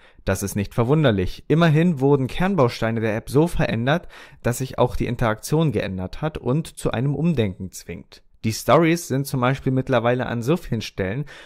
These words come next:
dass man es gar nicht mehr schafft, alle zu finden. Nun hat sich auch Reality-Darstellerin Kylie Jenner, Halbschwester von Kim Kardashian, gemeldet und schrieb zum Thema: "So,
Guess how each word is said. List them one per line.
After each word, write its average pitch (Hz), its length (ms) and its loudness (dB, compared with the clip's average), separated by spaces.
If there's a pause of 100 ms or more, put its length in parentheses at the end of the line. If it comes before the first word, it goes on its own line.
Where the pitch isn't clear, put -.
(140)
dass 143 180 0
man 139 200 0
es 123 100 -6
gar 113 180 2
nicht 139 140 0
mehr 117 100 -2
schafft, - 520 -8
alle 107 200 -2
zu - 140 -12
finden. 156 480 -2 (640)
Nun 170 240 2
hat 175 160 0
sich 170 400 -2
auch 123 340 2
Reality-Darstellerin 110 1400 0
Kylie 160 500 -2
Jenner, 104 480 -2
Halbschwester 113 640 -4
von 110 200 -6
Kim 139 240 -6
Kardashian, 123 560 -4
gemeldet 143 520 -2
und 120 180 -6
schrieb 123 240 -4
zum 110 160 -6
Thema: 160 520 -2 (420)
"So, 139 480 6